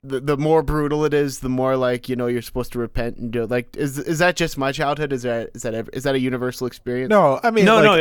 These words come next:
Speaker 2: I,
Speaker 3: yeah, you're right.
Speaker 1: Okay.
Speaker 2: it's an interesting observation about, like, Catholic churches and stuff. It's just, like, it'll be, you know, there's usually, like, uh, some kind of, you know,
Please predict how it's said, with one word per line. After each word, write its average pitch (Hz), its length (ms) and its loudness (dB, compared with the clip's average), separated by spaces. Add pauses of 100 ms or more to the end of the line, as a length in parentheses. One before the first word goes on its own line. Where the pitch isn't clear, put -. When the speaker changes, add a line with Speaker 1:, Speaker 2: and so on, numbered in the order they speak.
(120)
Speaker 2:
I, 165 60 8
Speaker 3:
yeah, 170 160 4
you're 156 180 0
right. 156 240 0
Speaker 1:
Okay. 139 220 -4
Speaker 2:
it's 160 140 2
an 185 100 2
interesting 190 320 0
observation 143 540 0
about, 117 180 -2
like, 107 180 -4
Catholic 107 400 -2
churches - 340 -10
and 87 80 -4
stuff. - 260 -4 (140)
It's - 120 -12
just, - 160 -6
like, 92 300 -2
it'll 110 180 0
be, 98 340 -2 (380)
you 127 80 -2
know, 104 180 -2
there's 127 220 0
usually, 131 280 0
like, 110 320 0
uh, 90 420 0
some 101 180 -8
kind 90 300 -4
of, 85 280 -8 (1300)
you 101 80 -8
know, 80 140 -8